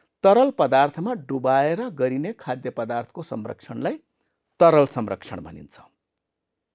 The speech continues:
है। अनि यस प्रयोजनका लागि नुन पानीको घोल, भिनेगर वा साइट्रिक अम्ल,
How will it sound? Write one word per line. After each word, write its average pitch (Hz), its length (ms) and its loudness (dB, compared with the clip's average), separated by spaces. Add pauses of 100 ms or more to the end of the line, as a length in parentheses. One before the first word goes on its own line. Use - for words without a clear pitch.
है। 190 300 -12 (840)
अनि 175 180 2 (140)
यस 226 200 4
प्रयोजनका 151 680 0
लागि 123 360 -6 (420)
नुन 160 280 -2
पानीको 95 480 -8
घोल, 147 320 -6 (760)
भिनेगर 139 520 -2 (800)
वा 113 180 -4
साइट्रिक 139 560 -8
अम्ल, 160 340 -2